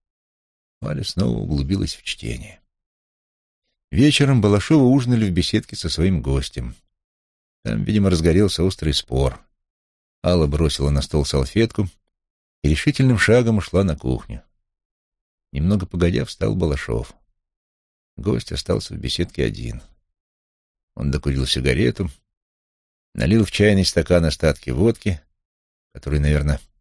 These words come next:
стеснялся выпить при хозяевах, выпил,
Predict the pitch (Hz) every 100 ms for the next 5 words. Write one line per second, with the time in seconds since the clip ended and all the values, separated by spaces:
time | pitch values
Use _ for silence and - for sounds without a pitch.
0 | _ - 65 67 71 65 - 67 64 -
1 | 64 - 60 65 64 60 - _ _ _
2 | _ _ _ _ _ - 98 110 98 78